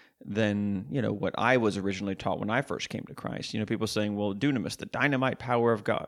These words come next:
No, that's not what that means. You know, you're taking a modern idea of dynamite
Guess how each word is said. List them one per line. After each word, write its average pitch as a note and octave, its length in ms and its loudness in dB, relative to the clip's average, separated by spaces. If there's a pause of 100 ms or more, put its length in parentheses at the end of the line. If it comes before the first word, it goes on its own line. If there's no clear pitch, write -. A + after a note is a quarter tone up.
No, C3 220 0
that's G2+ 260 -2
not A2+ 380 -2
what A2 240 -2
that G#2+ 200 2
means. A#2 520 -2 (840)
You A2 100 2
know, F#2+ 220 0
you're G2 160 0
taking G2+ 240 -2
a G2+ 40 0
modern G#2+ 440 2
idea G#2+ 340 2
of G2 120 0
dynamite G2+ 580 2